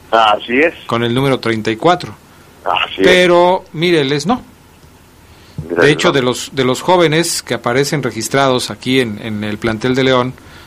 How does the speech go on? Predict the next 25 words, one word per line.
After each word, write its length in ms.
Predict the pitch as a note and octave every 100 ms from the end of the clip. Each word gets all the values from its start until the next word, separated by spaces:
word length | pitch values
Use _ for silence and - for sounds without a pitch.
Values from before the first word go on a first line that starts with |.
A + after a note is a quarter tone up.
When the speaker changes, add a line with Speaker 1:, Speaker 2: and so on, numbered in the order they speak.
| -
Speaker 2:
que 100 | B2+
todavía 380 | A2 B2+ B2 B2+
aparece, 480 | - A#2+ B2+ A#2+ B2+
porque 240 | A2 A#2
ya, 160 | A#2+ C3+
ya 160 | C#3
ves 140 | D3 -
que 100 | C3
luego 220 | C#3 D3
lo, 180 | B2 A2
lo 220 | B2 A2
quitan 380 | - C#3+ D3 C3+
el 140 | A2+ G#2+
registro 440 | G#2+ C#3 B2+ B2+
para 180 | A2+ G#2
renovarlo, 560 | G2+ G#2+ A2+ B2 C3 G3 - - - - -
aparece 480 | B2+ D3 F3+ F3+
Jorge 320 | E3 F3+ E3+ D#3+
Díaz 220 | C#3+ -
Price, 580 | D3 D#3+ B3 - - - - - - -
aparece 920 | B2+ C3 C#3 C#3+ - C#3 B2+ A2+ G#2+
Calero, 440 | - A#2+ C3 G#3 - - - - - - - - - - A#2+ -
aparece, 1400 | A#2+ C3 C3 - C#3 C3 B2 A2+ A2 G#2+ G#2+ G#2 G#2 G2+ G2+ G#2 - - - - -
este, 760 | - - - A#2 G#2+ G#2 G#2 G#2
Lara, 340 | C3+ E3+ B3+